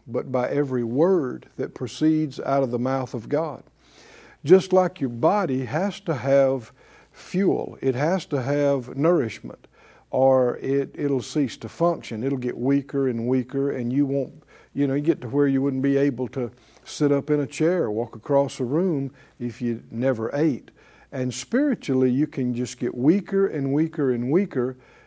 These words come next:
if you don't get fed. And not just anything will feed and nourish your spirit. Even there's a lot of teaching and preaching that doesn't feed and build up your spirit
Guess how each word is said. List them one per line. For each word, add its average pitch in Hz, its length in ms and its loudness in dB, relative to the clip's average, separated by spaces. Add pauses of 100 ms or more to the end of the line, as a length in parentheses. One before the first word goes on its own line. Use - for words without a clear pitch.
(140)
if 175 360 2
you 160 80 2
don't 156 360 0
get 131 220 -6
fed. 131 600 -2 (760)
And 151 260 2
not 196 200 0
just 196 260 -6
anything 156 640 0
will 135 140 4
feed 180 640 0
and 143 240 -2
nourish 151 400 0
your 127 120 -2
spirit. - 540 -6 (440)
Even 240 340 4
there's 170 220 2
a 151 60 6
lot 165 240 4
of 160 80 -2
teaching 165 420 -2
and 135 140 -2
preaching 127 540 -2 (380)
that 135 260 2
doesn't 147 400 2
feed 180 540 0
and 139 280 -2
build 156 260 4
up 147 200 0
your 123 100 -4
spirit - 500 -6